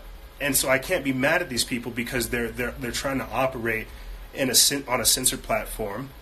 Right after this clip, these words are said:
that's garnering information to where they're not really understanding of the senses that are out there. You know, learning how to research is a very real thing, the same way it's learning how to learning how to think, learning how to unlearn, learning how to put stuff together. So I guess that's, that's my response to that.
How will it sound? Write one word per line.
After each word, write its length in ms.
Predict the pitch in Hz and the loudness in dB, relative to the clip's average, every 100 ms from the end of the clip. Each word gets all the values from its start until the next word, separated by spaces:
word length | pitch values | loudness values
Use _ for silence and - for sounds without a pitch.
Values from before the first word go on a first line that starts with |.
| - - | -16 -12
that's 160 | - 110 | -4 -4
garnering 460 | 117 113 123 127 127 | 0 0 2 2 2
information 720 | 127 156 117 101 - 117 143 - - - | 0 -2 -2 -2 -4 -6 -8 -12 -14 -8
to 100 | - | -2
where 120 | 117 117 | 0 0
they're 120 | 117 | 0
not 360 | 113 120 117 117 | 0 0 -2 -2
really 240 | 117 117 | -2 0
understanding 560 | 117 110 - 123 117 113 | -2 0 0 0 -2 -2
of 80 | 107 | 0
the 60 | |
senses 360 | 107 113 110 117 | 0 2 -2 -4
that 120 | 104 | -2
are 60 | 123 | 0
out 180 | 139 | 0
there. 160 | - 98 - | -2 -12 -10
You 80 | 117 | -10
know, 80 | - - 117 | -10 -12 -4
learning 320 | 117 127 135 | 0 2 2
how 140 | 131 | 2
to 80 | 120 | 0
research 340 | 120 131 131 123 | 2 2 2 -2
is 80 | |
a 80 | 113 | -4
very 200 | 117 123 | -2 -2
real 160 | 120 117 | 0 -2
thing, 200 | - 135 | -2 2
the 60 | |
same 260 | 110 135 120 | 2 2 0
way 100 | 117 | 0
it's 140 | 113 | -2
learning 280 | 117 117 120 | 0 -2 -2
how 100 | 120 | -2
to 120 | 113 110 - - - | -4 -6 -14 -18 -8
learning 240 | 120 135 123 | 0 0 2
how 100 | 131 | 0
to 60 | |
think, 360 | - - 165 - - - - - - - - | 2 2 2 0 -16 -20 -20 -20 -20 -16 -2
learning 240 | 127 127 | 2 2
how 100 | 117 | 0
to 220 | 113 117 | -2 2
unlearn, 380 | 120 113 160 92 - - - - - | 2 4 2 0 -8 -20 -20 -14 -4
learning 220 | 123 123 | 0 2
how 60 | |
to 80 | 110 | 0
put 200 | - 156 | 0 2
stuff 220 | - 143 | 2 2
together. 400 | - 113 160 - | -2 2 2 2
So 200 | - - | 0 -2
I 120 | 101 113 | -2 -2
guess 360 | 131 - - - - - - - - - - - - | 4 4 2 -2 -20 -20 -20 -20 -20 -20 -20 -20 0
that's, 260 | 131 127 - | 4 6 4
that's 200 | 127 127 | 2 4
my 80 | 131 | 2
response 400 | 113 - 127 117 | 2 2 2 2
to 60 | 107 | 0
that. 260 | 120 104 | 2 0